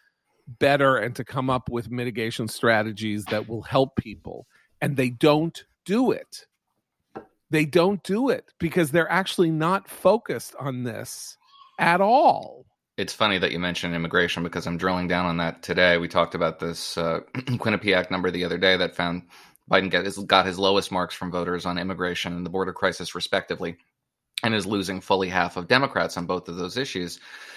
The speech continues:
Speaker 2: And you can see why, because this administration has been complying with the law insofar as they have to comply with the law, which means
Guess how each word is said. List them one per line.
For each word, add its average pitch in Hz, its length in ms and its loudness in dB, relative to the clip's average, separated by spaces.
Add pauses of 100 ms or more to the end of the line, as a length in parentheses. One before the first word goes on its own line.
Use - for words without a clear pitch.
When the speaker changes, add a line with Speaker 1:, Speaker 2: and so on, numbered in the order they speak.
(340)
Speaker 2:
And 107 480 4
you 117 160 -2
can 113 200 -2
see 110 220 0
why, 104 540 4
because 92 580 -2
this - 240 -8
administration 95 640 -4
has 95 240 -4
been 95 200 -10
complying 95 560 -4
with 87 160 -8
the 127 80 0
law 101 340 0
insofar 92 680 -4
as 90 120 -8
they 85 100 -6
have 87 220 -6
to 92 80 -12
comply 87 340 -6
with 85 160 -10
the 104 80 -4
law, 87 260 -4
which 85 240 -10
means 87 380 -12